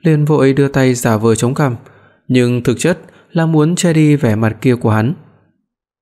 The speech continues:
"Ăn từ từ thôi." Câu nói này của Cung Phi thoáng làm Khiết Tâm mở to mắt hơn nhìn hắn. Hắn bảo, "Ăn chậm thôi." Nghĩa là từ sâu trong tâm hắn muốn kéo dài thời gian bên cạnh cô hơn,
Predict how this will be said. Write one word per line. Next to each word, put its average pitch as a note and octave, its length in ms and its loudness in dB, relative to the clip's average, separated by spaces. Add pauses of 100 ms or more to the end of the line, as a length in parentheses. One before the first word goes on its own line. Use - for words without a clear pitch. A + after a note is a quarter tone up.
(320)
"Ăn B2 300 -2
từ A#2+ 120 0
từ A#2 160 2
thôi." C3+ 280 0 (680)
Câu F#3 140 2
nói F3+ 140 2
này D#3+ 240 2
của C3 180 0
Cung C#3 220 -2
Phi C#3 280 2 (320)
thoáng D3 280 -2
làm D#3+ 160 0
Khiết D#3 240 -4
Tâm C3 260 0
mở A2+ 260 2
to A#2+ 120 0
mắt D3+ 160 -2
hơn D3 220 2
nhìn A#2+ 140 0
hắn. A2+ 240 0 (600)
Hắn E3+ 220 -2
bảo, D#3+ 320 0 (180)
"Ăn B2+ 220 -2
chậm B2 220 -2
thôi." D3 260 2 (460)
Nghĩa F#3 120 2
là E3 260 2
từ D3+ 280 2
sâu D3+ 300 0
trong C#3+ 260 -4
tâm C3 140 -2
hắn B2+ 280 -2 (360)
muốn D3+ 260 0
kéo D#3+ 260 0
dài D#3+ 220 0
thời A#2+ 160 0
gian B2 340 -2
bên B2 200 0
cạnh A#2+ 200 -4
cô C3 120 0
hơn, C3 220 2